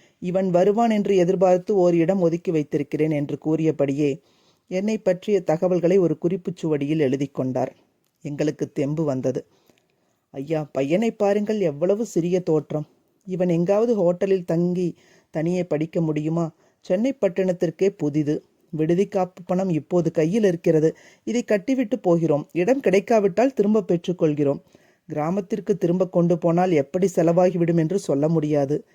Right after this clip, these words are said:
பணம் கரைந்து போனால் படிப்பு பாழாகிவிடும். இங்கே இருந்தால் இரும்பு பெட்டியில் இருப்பது போல" என்று அருணகிரிநாதர் கூறினார்.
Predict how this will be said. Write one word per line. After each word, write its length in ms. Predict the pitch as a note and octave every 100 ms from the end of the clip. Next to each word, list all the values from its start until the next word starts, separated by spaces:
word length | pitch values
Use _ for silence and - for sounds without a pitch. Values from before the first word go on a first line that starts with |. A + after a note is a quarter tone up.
| _ _ _
பணம் 300 | - F#3+ A#3+
கரைந்து 380 | A#3 G3 G#3+ G3
போனால் 360 | F3 G3 G#3+ A3+
படிப்பு 380 | D3 D#3+ F3 F#3+
பாழாகிவிடும். 680 | F#3 F#3 F3+ F3 D#3+ E3+ G3+ _ _ _ -
இங்கே 320 | E3+ D#3+ D#3+
இருந்தால் 360 | D#3 E3 F3+ G#3
இரும்பு 320 | E3+ F3+ F#3+
பெட்டியில் 360 | F#3+ F3 F3 D#3+
இருப்பது 380 | D#3 E3+ D#3
போல" 400 | C3+ D3+ D3 D#3+ - _ _ _ -
என்று 440 | D#3+ D#3+ D#3 D#3+
அருணகிரிநாதர் 800 | C#3 C#3+ F#3 F3 D3+ C#3+ C3+ C#3
கூறினார். 460 | - C3+ C3 B2+